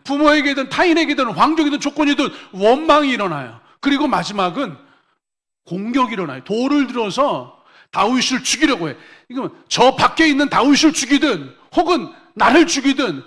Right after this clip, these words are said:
이 공격이 나에게 향하든 타인에게 향하든 조건에게 향하든 공동체에 향하든 이 공격이 일어나요. 이게 사람의 마음이 그냥 흘러가는 길이에요.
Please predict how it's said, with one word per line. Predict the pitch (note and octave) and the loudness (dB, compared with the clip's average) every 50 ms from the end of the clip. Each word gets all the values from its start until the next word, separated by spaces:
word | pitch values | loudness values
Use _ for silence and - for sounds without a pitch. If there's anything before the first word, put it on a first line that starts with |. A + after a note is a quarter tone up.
| - - - | -20 -12 -4
이 | A3 C4 D4 | 0 0 0
공격이 | - C4 B3+ C#4+ C#4+ C#4+ C#4+ B3+ | 0 0 -2 0 0 0 0 -2
나에게 | G3 F3 F#3 G#3+ B3+ D4+ D4+ E4 D#4+ B3+ | 0 2 2 4 4 4 4 2 2 0
향하든 | C4+ D4+ C#4+ C#4+ C#4+ D#4 D4 D4 | 2 2 0 0 0 0 -4 -2
타인에게 | - D#4+ F#4 F4 F4 E4 E4 D4 | 0 2 2 4 4 2 2 2
향하든 | B3+ D4 C#4 C#4+ C4 - D#4 C4 F3+ - - - - | 2 2 2 2 2 2 0 -2 -2 -8 -16 -10 -4
조건에게 | - D4 D#4+ - F4 E4+ D#4+ C#4+ D4+ | 0 0 2 4 4 4 4 4 4
향하든 | C4+ C#4+ C#4+ C#4 C#4 D#4 - | 2 4 2 2 2 2 -2
공동체에 | - D#4+ F4+ E4 D#4 D#4 - D#4+ D#4 C4+ | 0 2 4 4 2 2 2 0 2 2
향하든 | C4+ C#4+ C4+ C4 B3+ D4+ C4 F3+ - - - - | 2 0 0 0 0 0 -4 -4 -6 -14 -18 -10
이 | - A#3 B3+ | -8 -8 -6
공격이 | - G3+ A3+ B3+ D4 D#4 D4 C#4 C4 | -6 -4 -2 0 2 2 2 2 2
일어나요. | A#3 G3+ E3+ C#3 C3 B2 A2+ B2 B2 A#2+ C3 C3+ _ _ _ _ _ _ _ _ | 0 -2 -4 -6 -8 -12 -14 -16 -20 -20 -20 -20 _ _ _ _ _ _ _ _
이게 | E3+ F3 A#3 | -10 -8 -8
사람의 | B3 - - F#3 G3+ A3+ B3 C4+ | -8 -6 -4 -2 -2 0 -2 -2
마음이 | G#3+ E3 D#3 E3 F#3+ A#3 C4 | -2 0 -2 -2 -2 -4 -6
그냥 | - B3+ B3 C#4 C4 | -6 -4 -4 -2 -2
흘러가는 | D4 F4 F4+ F4+ D4 C#4+ D4 D4+ C#4+ | 0 0 0 0 0 0 -2 -2 -2
길이에요. | - - A#3 A#3 B3+ A#3 F#3+ D#3 C#3+ C3+ C#3+ D#3 C#3+ - | -4 -4 -4 -2 -2 -2 -2 -4 -6 -8 -10 -12 -12 -14